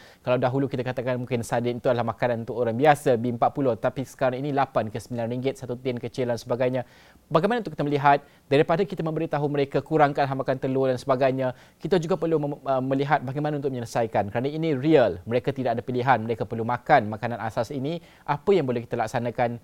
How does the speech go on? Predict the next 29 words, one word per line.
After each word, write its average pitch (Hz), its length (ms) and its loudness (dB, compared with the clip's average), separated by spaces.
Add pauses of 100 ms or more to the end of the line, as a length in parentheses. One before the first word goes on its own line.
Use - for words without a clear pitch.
(180)
dalam 123 240 2
memahami, 135 720 -2
uh, 113 320 -2
impak, 135 560 2
si-, - 160 -12
uh, 113 480 -2
uh, - 80 -6
inflasi 131 320 0
makanan 127 400 -2
ini 170 240 -2 (240)
daripada 120 320 -2
masa 123 240 -4
yang - 80 -6
sama 131 160 0
untuk 127 160 -8
memastikan 120 400 -4
dasar 123 320 2
itu 127 240 -2
dapat 117 320 -2
menyelesaikan, 120 560 -2 (320)
uh, 117 80 -4
permasalahan 113 560 -2
mereka? 104 460 -4
Kita 147 240 -2
sediakan 139 400 2
bantuan. 120 400 2 (160)
Ya, 107 160 2
kita 107 180 -4
faham 107 380 -2